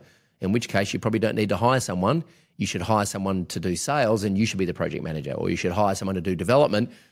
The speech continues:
or social media management or ad management, and you should be the project manager. If you are not a great project manager and you want to hire someone to come in,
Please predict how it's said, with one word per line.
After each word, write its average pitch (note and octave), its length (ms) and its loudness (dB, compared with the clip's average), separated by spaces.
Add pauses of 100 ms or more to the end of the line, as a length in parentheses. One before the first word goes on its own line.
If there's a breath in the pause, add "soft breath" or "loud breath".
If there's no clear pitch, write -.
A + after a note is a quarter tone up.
(260 loud breath)
or F#2 380 4 (100)
social G#2 280 -2
media A#2+ 220 4
management G2+ 380 0
or F2 120 0
ad A2 160 2
management, G#2 480 0
and F#2 140 0
you G#2 80 4
should G2+ 140 -2
be F2+ 80 0
the F2 80 -4
project D2+ 320 -2
manager. C#2+ 340 -8 (640)
If G2+ 160 -4
you C3+ 340 6
are A2 120 2
not C3 280 4
a G2+ 40 -4
great A2+ 260 4
project A#2 300 2
manager F#2 420 0 (440 soft breath)
and G#2 120 0
you G2+ 80 2
want G#2 100 2
to F#2+ 60 2
hire B2 240 4
someone G2 240 -2
to F#2+ 60 -4
come G2+ 200 0
in, A#2 320 2